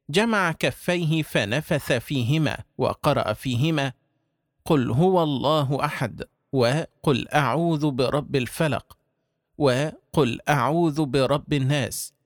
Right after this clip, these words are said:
ثم مسح بهما ما استطاع من جسده، يبدأ بهما رأسه ووجهه وما أقبل من جسده، يصنع ذلك ثلاث مرات'". رواه البخاري. عن أنس بن مالك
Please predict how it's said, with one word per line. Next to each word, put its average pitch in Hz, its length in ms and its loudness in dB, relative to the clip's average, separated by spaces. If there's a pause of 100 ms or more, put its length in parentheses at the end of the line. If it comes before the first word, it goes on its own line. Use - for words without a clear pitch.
(560)
ثم 160 340 2
مسح 220 380 0
بهما 151 500 0
ما 113 120 -4
استطاع 170 640 0
من 147 180 0
جسده، 131 600 -2
يبدأ 113 480 0
بهما 143 520 2
رأسه 160 480 -2
ووجهه 127 580 -2 (540)
وما 139 440 2
أقبل 156 480 0
من 131 200 0
جسده، 113 500 -2 (220)
يصنع 190 520 0
ذلك 143 460 0
ثلاث 113 460 -2
مرات'". 151 600 -2 (400)
رواه 147 500 4
البخاري. 123 720 -2 (1120)
عن 135 220 2
أنس 233 360 0
بن 190 220 0
مالك 160 460 0